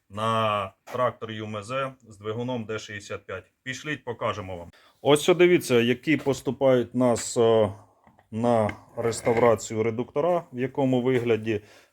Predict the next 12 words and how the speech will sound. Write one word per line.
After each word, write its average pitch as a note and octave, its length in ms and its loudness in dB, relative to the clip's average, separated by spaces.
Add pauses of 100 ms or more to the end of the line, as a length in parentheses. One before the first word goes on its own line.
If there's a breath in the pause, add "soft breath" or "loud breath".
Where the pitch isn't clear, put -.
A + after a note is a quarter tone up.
Е, A#2 200 6
нових D3 440 2
їх C3 160 -6
не D3 120 -2
існує. D3+ 600 0
Інколи E3+ 380 0
можна C3+ 340 2
зібрати, B2 640 2
е, A#2+ 200 4
з A2+ 100 -10
нових D3+ 360 0
деталей. G2+ 640 2